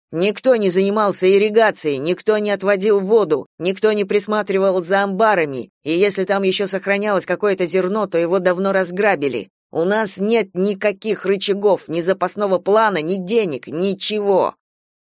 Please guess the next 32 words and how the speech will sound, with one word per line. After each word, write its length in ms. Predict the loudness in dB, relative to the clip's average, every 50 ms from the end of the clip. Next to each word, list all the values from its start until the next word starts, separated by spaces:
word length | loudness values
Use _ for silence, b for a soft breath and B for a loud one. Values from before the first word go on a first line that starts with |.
| _ _ -10
«Значит, 420 | -8 -6 -4 -4 -4 -4 -6 -4
мы 140 | -6 -8 -6
всё 240 | -6 -6 -4 -4 -4
отвоюем. 720 | -4 -4 -4 -6 -4 -4 -6 -8 -8 -8 -10 -12 -16 _ _ _ -6
Мы 160 | -4 -2 -2
их 160 | -4 -6 -6
победим 500 | _ -4 -2 -2 -4 -2 -2 -2 0 0
и 60 | -2
заберём 420 | -2 -4 -4 -4 -2 -2 -2 -2 -2
всё 220 | -4 -4 -2 -2
необходимое». 840 | -2 -4 -6 -8 -6 -6 -6 -4 -4 -4 -4 -4 -4 -6 -6 -8 -12 _ _ _ _ _ _ _ 0
«Это 320 | 2 2 2 2 0 0
безумие!» 720 | 2 0 -2 -2 0 0 0 2 2 2 0 0 -2 -6 -12 _ _ _ _ _ _ _ _
«Безумие? 800 | -8 -4 -2 -2 -2 0 0 0 0 0 0 -2 -2 -4 -8 -14 _ _ _ _ _ _ _ _ -6
Безумие — 520 | -2 0 0 0 0 0 0 0 2 0 0
это 120 | 0 0 2
давать 380 | 2 2 2 2 0 0 -2
им 160 | -4 -4 0
то, 140 | 2 2 2
чего 260 | 2 0 0 0 0
они 180 | 0 0 -2 -4
хотят. 540 | -6 -6 -6 -4 -2 -4 -4 -4 -8 -14 _ _ _ _ _ _ _ _ -2
Мы 180 | 0 2 2
не 140 | 2 2 2
можем 400 | 2 0 0 0 0 -2 -2 -4
сейчас 460 | -4 -6 -6 -4 -2 -2 -2 -2 -4
остановиться 760 | -6 -8 -4 -2 -2 0 0 0 0 -2 -4 -4 -6 -4 -2 -2
и 120 | -2 0
выпустить 540 | -2 -2 -4 -2 -6 -8 -6 -6 -6 -4 -2
из 140 | -2 0 2
рук 280 | 2 0 0 -4 -4
победу». 560 | -2 -2 0 2 0 0 0 -2 -6 -6 -6